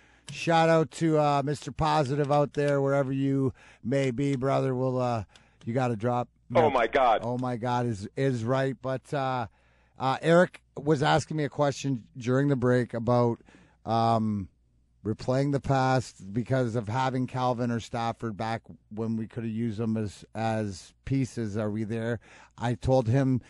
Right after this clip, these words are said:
Speaker 1: to shelve that question for another year when your, when your young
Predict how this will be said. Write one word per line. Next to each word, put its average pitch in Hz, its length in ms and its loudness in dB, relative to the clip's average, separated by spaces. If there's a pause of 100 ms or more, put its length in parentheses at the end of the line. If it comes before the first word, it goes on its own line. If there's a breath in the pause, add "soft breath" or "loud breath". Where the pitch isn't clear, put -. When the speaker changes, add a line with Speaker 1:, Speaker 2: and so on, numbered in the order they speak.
(140 soft breath)
Speaker 1:
to 117 100 -6
shelve 123 440 -2
that 131 260 -2
question 127 560 0
for 117 160 -4
another 117 320 -2
year 113 460 -2 (120)
when 113 220 0
your, 107 260 -4 (260 soft breath)
when 113 160 -6
your 110 100 -6
young 113 500 -4